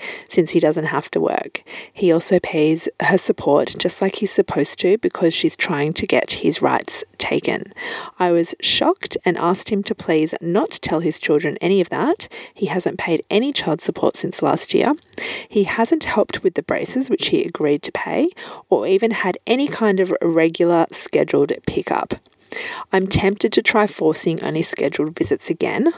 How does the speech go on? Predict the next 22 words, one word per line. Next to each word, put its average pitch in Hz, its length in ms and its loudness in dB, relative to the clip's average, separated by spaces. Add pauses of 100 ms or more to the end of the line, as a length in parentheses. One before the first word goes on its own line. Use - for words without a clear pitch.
like - 240 2
our 151 220 0
divorce 156 580 0
decree - 360 -2
says, 262 640 0 (500)
but 202 400 2
I 165 80 0
feel 170 220 2
that 170 140 2
only 156 220 0
hurts - 280 -4
the - 100 -6
boys. - 480 -4 (800)
When 160 200 2
I 170 100 4
tried 220 200 2
to 240 80 2
force 202 280 0
the 277 100 -6
schedule 190 400 0
years 175 280 2
ago, 190 400 2